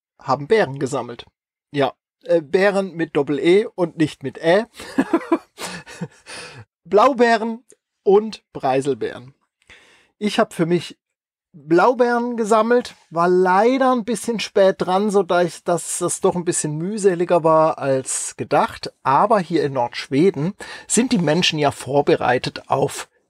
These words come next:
Bärenjagd. Zum Bärensammeln nimmt man nämlich hier nicht nur die Finger, sondern es gibt eine Art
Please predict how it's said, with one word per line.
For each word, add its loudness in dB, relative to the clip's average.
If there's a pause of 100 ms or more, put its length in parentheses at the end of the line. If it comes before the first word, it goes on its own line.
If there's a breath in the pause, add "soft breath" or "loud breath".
(160)
Bärenjagd. -2 (720 loud breath)
Zum -2
Bärensammeln 2
nimmt -2
man 2
nämlich -4
hier 0
nicht -4
nur 2
die -6
Finger, 2 (120)
sondern 0
es -8 (100)
gibt -4 (640 loud breath)
eine 0 (160)
Art -2